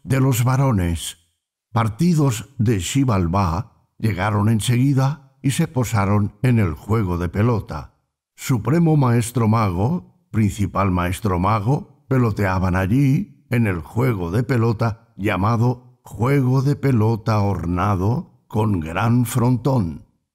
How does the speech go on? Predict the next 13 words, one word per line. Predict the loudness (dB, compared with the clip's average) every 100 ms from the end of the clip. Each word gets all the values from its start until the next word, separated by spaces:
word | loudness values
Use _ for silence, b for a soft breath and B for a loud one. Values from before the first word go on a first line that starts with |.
| _ -4
Los | -2 -2 -4
búhos | 0 2 2 2 -2 -8 _ _
se | -4 -2
posaron | -2 -2 0 0 0 -2
en | -2 -2
el | -6
juego | -4 -2 -2 -4
de | -4
pelota | -2 0 0 -2 -2 -6 _ _
y | -4
formaron | 0 0 2 2 2 0 -2
su | -2 0
discurso | 0 -2 -4 -2 0 -2 -2 -2 -4 -8